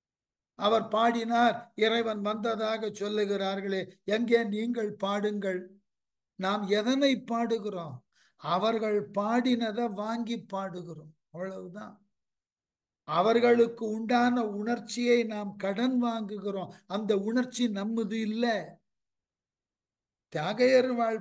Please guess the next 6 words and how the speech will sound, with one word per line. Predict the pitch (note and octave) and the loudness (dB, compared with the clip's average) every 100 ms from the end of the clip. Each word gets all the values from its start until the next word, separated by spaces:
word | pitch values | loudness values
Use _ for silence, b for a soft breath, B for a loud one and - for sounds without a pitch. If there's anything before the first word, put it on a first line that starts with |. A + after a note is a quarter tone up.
| A3 | -6
பாடினார்னா | G3+ A#3 B3 A#3+ A#3 G#3+ G3+ G#3+ D4+ C#4 B B F3+ | -2 0 0 -2 -2 -4 -6 -4 -4 -4 B B -4
அவருடைய | G3 A3+ A3+ A3 G#3 G3+ F#3 F#3 | 0 0 0 0 2 0 -2 -4
உணர்வு, | G#3+ A#3+ A#3 B3 D#4+ D4 - _ _ - | -2 -2 -2 -2 -2 -4 -10 _ _ -8
அந்த | G3 A#3 G#3 F#3+ | -6 -4 -4 -4
உணர்வினால் | G#3 A#3+ A#3+ A#3+ A#3 A3 A3 | -2 0 0 0 0 -2 -2
வெளிக்காட்டிய | G3 G#3+ A#3 - G#3 G#3 G#3 | -2 -4 -6 -6 -8 -8 -6